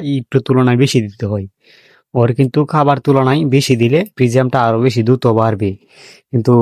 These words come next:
একটা শাহিওয়াল যে পরিমাণ খাবে, কিন্তু ফ্রিজিয়াম কিন্তু তার থেকে বেশি খাবে, কিন্তু তার একটু খাওয়াটা একটু বেশি হইলে মনে হয়, আমি মনে করি যে আর একটু তাড়াতাড়ি আরো গ্রোথ বাড়বে। আপনারা যারা বাছুর গরুর খামার করবেন, চিন্তা ভাবনা আছে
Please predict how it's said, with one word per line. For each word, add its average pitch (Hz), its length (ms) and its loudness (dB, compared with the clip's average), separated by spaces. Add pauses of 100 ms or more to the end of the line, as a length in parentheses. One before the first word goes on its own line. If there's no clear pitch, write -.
(1300)
একটা 127 160 -4
শাহিওয়াল 135 440 2 (100)
যে 131 140 2
পরিমাণ 147 360 2
খাবে, 135 300 0 (220)
কিন্তু 120 240 -4
ফ্রিজিয়াম 127 360 0
কিন্তু 147 160 0
তার 123 240 -2
থেকে 131 280 -2
বেশি 147 300 2
খাবে, 104 300 -2 (540)
কিন্তু 123 300 0
তার 123 280 0 (120)
একটু 127 260 -4
খাওয়াটা 160 480 0 (140)
একটু 143 240 -4
বেশি 139 220 0
হইলে 131 260 4
মনে 143 180 4
হয়, 131 140 2
আমি 131 160 2
মনে 135 180 4
করি 135 200 2 (220)
যে 127 80 4
আর 123 140 2
একটু - 180 0 (260)
তাড়াতাড়ি 120 400 0
আরো 110 220 2
গ্রোথ 113 320 2
বাড়বে। 117 340 0 (680)
আপনারা 120 320 -2
যারা 123 240 2 (360)
বাছুর 131 300 0
গরুর 113 280 0
খামার 113 300 0
করবেন, 104 360 -2
চিন্তা 110 280 -4
ভাবনা 104 280 0
আছে 104 260 -2